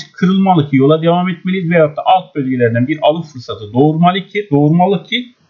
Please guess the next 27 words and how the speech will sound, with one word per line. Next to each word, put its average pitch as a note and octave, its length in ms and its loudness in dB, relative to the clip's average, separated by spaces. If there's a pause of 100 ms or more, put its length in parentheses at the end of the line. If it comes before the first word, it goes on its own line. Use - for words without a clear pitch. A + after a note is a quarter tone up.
(300)
yine F#3+ 300 0 (640)
yola D#3+ 400 2
devam D3 340 0
edebilelim. D#3 520 0
Şimdilik F#3+ 640 -2
bekleme D#3 340 -2
modunda C3 400 2
kalmak D#3 460 0
spor - 260 -2
hisselerine D3 520 0 (200)
en F#3 260 0
uygunu. C#3+ 540 2 (260)
Ee, A2+ 60 -8 (500)
buradan D3+ 340 0 (640)
geriye C#3 360 0
dönüşler D3 460 0 (200)
söz D3 340 -2
konusu C#3+ 520 -2 (340)
ki E3 120 -4
zaten C#3 380 -2
bir E3+ 80 2
hafta C#3+ 280 -2
önceki C3 460 0
öngörümüz C#3 720 0 (360)
bu C#3+ 100 2
şekildeydi G2+ 540 -4
arkadaşlar. G2 560 -6